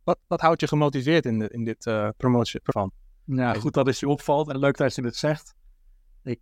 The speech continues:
Speaker 2: ik heb echt, ik heb een, ik heb een, plat gezegd, een rothekel aan dingen dubbel doen.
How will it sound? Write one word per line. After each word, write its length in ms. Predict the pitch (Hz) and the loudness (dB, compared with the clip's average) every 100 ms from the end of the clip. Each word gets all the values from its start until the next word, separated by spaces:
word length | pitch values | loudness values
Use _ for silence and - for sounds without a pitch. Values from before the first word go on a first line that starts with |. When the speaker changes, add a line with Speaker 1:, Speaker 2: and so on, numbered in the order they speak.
| _ | _
Speaker 2:
ik 160 | 131 123 | -8 -2
heb 180 | 131 | -2
echt, 280 | - 131 - - | 0 -4 -4 -6
ik 160 | 120 | -2
heb 200 | 127 120 | -2 -2
een, 240 | 120 117 - _ | -2 -4 -8 _
ik 160 | 120 | -8
heb 180 | - 120 | -4 -2
een, 280 | 135 110 107 | -4 -6 -8
plat 240 | - 156 - | 2 2 4
gezegd, 400 | 127 143 131 - | 0 0 -2 -6
een 140 | 110 | -14
rothekel 840 | 107 104 123 139 123 135 135 123 120 | -10 -6 -4 -2 2 2 2 0 0
aan 140 | 120 | 0
dingen 280 | 117 117 107 | 0 0 0
dubbel 280 | 113 110 101 | 0 -2 -4
doen. 200 | 101 | -6